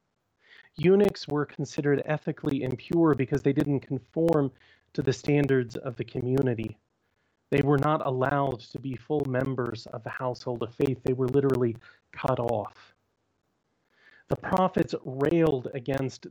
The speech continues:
this exclusion and looked forward to the day when all who had been excluded would be fully welcomed into the family of God. This person's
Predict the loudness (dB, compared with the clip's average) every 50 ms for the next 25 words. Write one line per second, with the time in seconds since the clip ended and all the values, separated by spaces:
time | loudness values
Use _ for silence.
0 | -6 -6 -6 -6 -6 -10 -12 -12 -12 -14 -14 -8 -2 2 2 4 4 2 2 0
1 | 2 2 0 0 -2 -2 -2 -2 -2 -2 -4 -8 _ -2 2 4 4 4 4 4
2 | 2 2 0 -4 _ -20 -20 -20 -20 -20 _ -4 -2 0 2 4 4 4 4 4
3 | 2 2 0 -2 -2 0 4 4 6 6 6 4 2 0 -4 -4 -2 -4 -6 -4
4 | -4 -2 -2 -2 -4 -6 -12 -14 -8 -4 0 2 4 4 4 2 2 0 -2 -4
5 | -4 -4 -6 -8 -8 -6 -4 -2 0 2 2 0 2 0 2 2 2 0 -2 -2
6 | -4 -4 -4 -6 -8 -10 -12 _ _ _ _ _ _ _ -6 -2 0 0 0 -2
7 | -2 -4 -4 -2 0 0 0 0 0 0 0 -2 -2 -4 -4 -4 -2 0 0 0
8 | -2 -4 -6 -10 -16 _ _ _ _ _ _ _ _ _ _ _ _ _ _ _
9 | _ _ _ 0 0 0 0 -2 -8 -12 -6 -2 -2 -2 0 0 0 0 0 0
10 | -4 -4